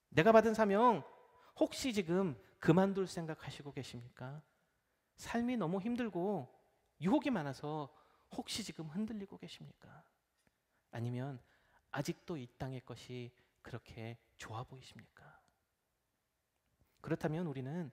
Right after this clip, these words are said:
태초에 그 아담이 했던 실수를 똑같이 반복하고 있는 것입니다.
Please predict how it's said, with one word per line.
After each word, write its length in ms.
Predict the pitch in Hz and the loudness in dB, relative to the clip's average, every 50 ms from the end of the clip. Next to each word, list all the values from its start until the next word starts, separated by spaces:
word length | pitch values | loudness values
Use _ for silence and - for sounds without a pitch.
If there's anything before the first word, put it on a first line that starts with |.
| - _ - _ _ _ _ - - _ - | -14 _ -20 _ _ _ _ -20 -20 _ -8
태초에 420 | - 202 - - - 208 196 190 | -8 -8 -6 -6 -6 -4 -4 -4
그 180 | 190 - 175 - - | -4 -6 -8 -8 -4
아담이 320 | - 165 - 208 202 202 190 | -4 -2 -2 -2 -2 -2 -4
했던 300 | 185 170 - - 170 156 | -6 -8 -8 -10 -12 -10
실수를 540 | - 156 135 - - - - 147 147 139 - - - _ _ _ - - | -10 -12 -12 -12 -14 -12 -8 -8 -8 -8 -10 -14 -20 _ _ _ -20 -4
똑같이 580 | - 226 233 220 220 - - 180 160 - - 180 | -2 0 0 0 -4 -6 -8 -8 -8 -6 -8 -10
반복하고 640 | - - - 117 113 - 127 - - - - - 127 | -10 -8 -10 -10 -12 -12 -14 -12 -14 -14 -12 -12 -14
있는 180 | 123 123 123 | -14 -14 -16
것입니다. 440 | 123 123 - - - - - - - | -16 -18 -18 -20 -20 -20 -20 -20 -20